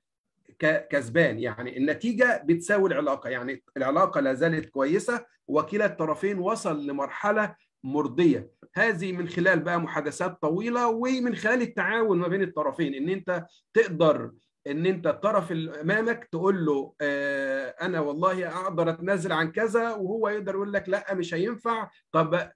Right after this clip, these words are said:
تدي له عرض آخر، هو يقبل، وصلت لمرحلة التراضي. يعني النتائج بتبقى balance ما بينها وما بين العلاقة، فهو ده جوهر التفاوض، إن كلا الطرفين رابح.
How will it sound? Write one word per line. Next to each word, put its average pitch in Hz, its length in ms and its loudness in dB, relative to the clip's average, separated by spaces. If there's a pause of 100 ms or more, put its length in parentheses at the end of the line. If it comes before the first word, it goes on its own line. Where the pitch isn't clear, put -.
تدي 139 220 -4
له 220 140 6
عرض 196 280 4
آخر، 220 600 2 (260)
هو 208 200 4
يقبل، 220 640 -2 (140)
وصلت 190 460 0
لمرحلة 175 640 -2 (420)
التراضي. 151 600 4
يعني 120 240 -4
النتائج 202 640 2 (360)
بتبقى 165 580 -2
balance 214 600 0
ما 160 120 2
بينها 185 240 -2
وما 165 220 2
بين 165 320 2
العلاقة، 139 600 -4
فهو 151 240 0
ده 180 300 0
جوهر 185 380 0
التفاوض، 185 520 0
إن 147 180 2
كلا 202 280 -2
الطرفين 165 600 -2
رابح. 156 400 0